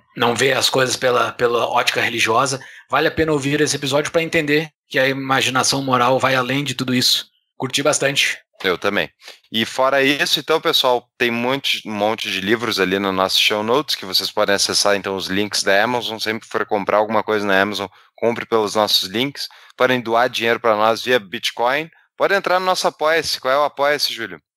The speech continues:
Speaker 1: apoia ponto se barra tapa da mão invisível. Lá tem todas as formas de contribuir, de acordo com o seu bolso, de acordo com o seu gosto. Entre lá e faça uma contribuição para ajudar este podcast a espalhar a palavra da liberdade pelo mundão.
Speaker 2: É isso aí mesmo.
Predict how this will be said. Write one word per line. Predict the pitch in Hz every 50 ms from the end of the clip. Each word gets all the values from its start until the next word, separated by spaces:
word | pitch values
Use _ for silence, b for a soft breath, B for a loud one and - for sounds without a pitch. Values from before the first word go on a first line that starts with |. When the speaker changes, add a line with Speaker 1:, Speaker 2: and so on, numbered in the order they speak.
| b b b b b b b
Speaker 1:
apoia | 135 131 120 - - - 139 139 143 143 139 139
ponto | - 139 139 135 131 135 -
se | - - - 127 131 135
barra | 123 135 127 127 123
tapa | - 135 131 143
da | 135 135
mão | 139 143
invisível. | 139 131 131 131 117 110 135 151 147 147 147
Lá | 139 139 139
tem | 135 - 143 143 135 127
todas | 120 - 139 143 143 135 - 139
as | 131 -
formas | - 139 139 139 139 131
de | -
contribuir, | - 143 123 - 135 135 139 147 151 143
de | 131 135
acordo | 120 - 139 131 131
com | 127 123
o | 123
seu | 117 120 117
bolso, | 110 110 123 131 131 123
de | 123 123
acordo | 110 - 123 120 120
com | 123
o | 120
seu | - 131 113
gosto. | 110 110 135 147 151 - - B B B B B B B B B B -
Entre | - 139 135 - 135
lá | 131 135 143 151 151
e | 135
faça | - - 139 135 -
uma | 139 135 131
contribuição | 135 135 127 127 127 131 120 113 - - 127 135 123
para | - 131 127 139 156 156 - - - -
ajudar | 131 120 120 120 113 110 - - 127 - - b b b b b b b b _
este | - - 175 - - - 196
podcast | - - 175 165 151 - - 143 143 135 -
a | 139
espalhar | 120 - - 143 131 113 113 117 120
a | 113 - _ _ _ -
palavra | - 104 104 104 110 110 117 117 113
da | 107 104
liberdade | 104 101 104 101 92 95 95 98 -
pelo | - 107 104 104
mundão. | 104 104 101 95 92 - 90 90 - - - - _ _ _ - _ _ _ _ _ _ - 87
Speaker 2:
É | 80 76 78
isso | 82 - - -
aí | 120 123 127
mesmo. | 131 117 101 98 92 -